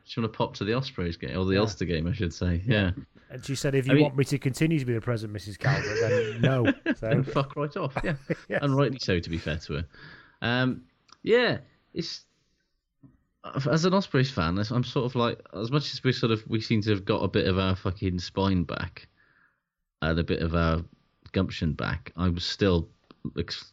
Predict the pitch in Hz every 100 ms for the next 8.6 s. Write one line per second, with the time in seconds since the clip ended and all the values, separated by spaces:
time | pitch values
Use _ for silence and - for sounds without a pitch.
0 | - 95 92 92 80 80 - - 71 -
1 | 76 80 - 73 78 78 - 80 80 78
2 | 80 78 78 87 73 58 60 62 - 53
3 | 60 - 98 147 123 87 80 82 73 71
4 | 82 82 80 - - 78 73 - 85 85
5 | 87 80 78 80 80 82 80 80 - 85
6 | 57 69 90 - 123 101 - 87 76 90
7 | 120 87 - - 57 - 67 85 87 87
8 | 82 - 69 80 87 90